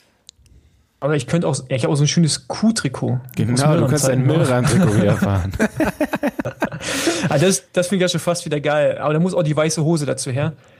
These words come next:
Speaker 1: Da muss ich Fabian nochmal fragen, ob er die, äh, rausrückt.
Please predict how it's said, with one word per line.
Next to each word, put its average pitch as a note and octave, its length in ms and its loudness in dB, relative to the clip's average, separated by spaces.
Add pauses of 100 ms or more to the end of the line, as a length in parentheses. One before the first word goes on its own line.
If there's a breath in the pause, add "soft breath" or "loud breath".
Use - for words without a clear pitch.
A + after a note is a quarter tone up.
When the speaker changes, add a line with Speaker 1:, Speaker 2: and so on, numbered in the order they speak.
(100)
Speaker 1:
Da C#3+ 80 -4
muss C#3 100 0
ich D3 120 0
Fabian D#3 360 2
nochmal C3+ 160 4
fragen, C#3+ 340 -2
ob C#3+ 140 -2
er C#3 60 0
die, C#3 220 0
äh, C#3 80 0
rausrückt. D3+ 540 -2